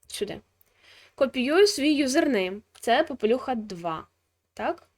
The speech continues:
Правда? Так, це Попелюха два. Копіюю його і вставляю замість GitHub юзернейму.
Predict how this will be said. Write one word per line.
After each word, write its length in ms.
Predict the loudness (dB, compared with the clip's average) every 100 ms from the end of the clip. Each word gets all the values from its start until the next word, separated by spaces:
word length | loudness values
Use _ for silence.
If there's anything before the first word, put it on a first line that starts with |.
| _
Правда? 360 | -10 -8 -10 -12 _ _ _ _ _ _ _ _ _
Так, 200 | -20 -12
це 100 | -10
Попелюха 480 | -10 -8 -6 -6 -6
два. 220 | -12 -14 -18 _ _ _ _ _ _ _
Копіюю 680 | -14 -10 -10 -4 -2 -2 -4
його 480 | -4 -2 -2 -2 -8 _ _ _ _ _ _ _ _ _ _
і 120 | -2 -2
вставляю 760 | 0 -2 0 2 4 2 -2 -6 0
замість 400 | 0 2 -2 -2
GitHub 460 | -4 -2 -4 -2
юзернейму. 680 | -2 0 0 -2 -4 -10